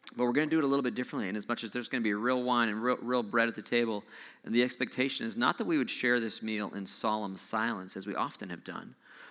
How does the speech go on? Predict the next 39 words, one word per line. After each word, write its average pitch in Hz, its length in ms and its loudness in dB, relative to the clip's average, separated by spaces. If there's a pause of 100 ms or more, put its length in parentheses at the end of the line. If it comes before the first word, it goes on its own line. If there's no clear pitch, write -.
(140)
but 120 80 0
rather 127 280 4
we 127 80 2
might 120 140 0
share 127 260 2
it 110 60 2
in 101 120 -4
fellowship, 117 600 -4
face 104 220 -4
to - 100 -14
face. 92 340 -6
Not 143 140 0
shoulder 185 300 -2
to 170 60 -6
shoulder, 98 340 -4
but 98 100 -6
face 92 220 -6
to 101 100 -12
face. 85 400 -10 (400)
And 107 80 -4
so - 80 0
you'll 117 140 2
find, 131 600 2 (100)
um, 107 440 -2 (240)
at, 104 140 -4
at 104 140 -8
this 147 140 0
counter, 107 400 2
there's, 101 360 -6
uh, 92 260 0
trays. 95 520 0
And 107 100 0
on 131 80 -2
those 147 160 -2
trays 110 400 2
are 95 60 -4
bread 104 360 2
and 104 160 -4
wine. 101 460 0